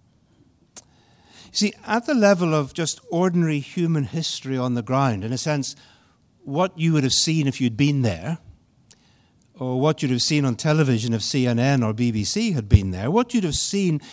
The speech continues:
was the hand of Nebuchadnezzar, the Babylonian armies,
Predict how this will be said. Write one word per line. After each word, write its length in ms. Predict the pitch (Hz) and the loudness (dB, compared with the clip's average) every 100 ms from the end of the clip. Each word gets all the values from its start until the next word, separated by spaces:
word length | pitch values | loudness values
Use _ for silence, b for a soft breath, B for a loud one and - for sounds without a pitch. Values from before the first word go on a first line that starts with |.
| B B - | B B -2
was 160 | 160 | 2
the 140 | 160 156 | 2 2
hand 440 | 175 202 202 185 | 4 4 4 4
of 200 | 175 160 | 4 4
Nebuchadnezzar, 840 | 170 175 175 175 165 208 202 156 | 2 2 2 2 2 2 2 0
the 120 | 135 | -2
Babylonian 800 | 127 175 190 196 185 185 185 180 | -4 -4 -2 -2 0 2 2 2
armies, 760 | 175 185 208 185 104 - - | 2 6 10 10 8 0 -12